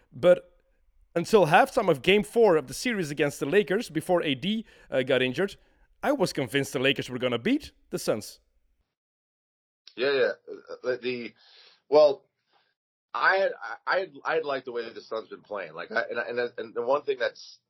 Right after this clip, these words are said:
Speaker 2: really incredible to me is, is we all knew Booker was good, but he's really turned it up. And on top of that, we all knew Chris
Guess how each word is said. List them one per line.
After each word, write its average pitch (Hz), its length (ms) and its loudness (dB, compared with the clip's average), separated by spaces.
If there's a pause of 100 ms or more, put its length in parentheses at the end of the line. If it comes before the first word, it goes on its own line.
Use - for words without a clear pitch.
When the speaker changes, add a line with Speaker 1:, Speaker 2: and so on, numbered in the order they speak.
(140)
Speaker 2:
really 113 240 -2
incredible 90 460 -4
to - 100 -16
me 98 220 -8
is, 80 380 -14
is 82 420 -6
we 104 140 2
all 131 160 6
knew 120 140 -2
Booker 98 320 -4
was 85 160 -12
good, 95 380 -2 (300)
but 95 240 -4 (100)
he's 113 320 -12
really 101 260 -2
turned 87 260 -10
it 82 80 -12
up. 87 260 -6
And 90 100 -8
on 87 140 -6
top 110 260 0
of 117 100 4
that, 107 240 2
we 104 100 -8
all 110 180 -2
knew 98 280 -12 (180)
Chris 101 200 -10